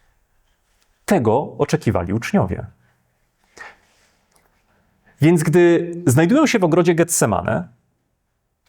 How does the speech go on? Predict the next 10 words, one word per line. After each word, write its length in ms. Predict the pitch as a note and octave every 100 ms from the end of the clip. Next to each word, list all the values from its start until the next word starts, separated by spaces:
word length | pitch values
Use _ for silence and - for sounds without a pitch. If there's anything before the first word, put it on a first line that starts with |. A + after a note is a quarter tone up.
| _ _ -
to 100 | C#3
oni 180 | D3 F3+
po 120 | C3
prostu 340 | - F2+ -
nie 160 | G2+ F#2
rozumieją. 580 | F2+ A#2+ A#2+ D#2+ - F#2+ _ _ _ _ _ -
Oni 180 | C3+ C3+
zwyczajnie 520 | C#3 - F#2 F2+ F2+
nie 120 | F#2
rozumieją. 460 | F2+ F#2+ F2+ -